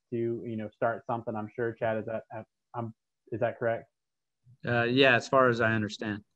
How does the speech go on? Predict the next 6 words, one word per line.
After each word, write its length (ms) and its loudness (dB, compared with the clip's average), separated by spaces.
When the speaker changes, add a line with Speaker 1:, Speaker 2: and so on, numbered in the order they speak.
Speaker 1:
Okay, 140 -4
cool. 200 -4
Um, 880 4
so 680 2
we 140 -12
got 220 -8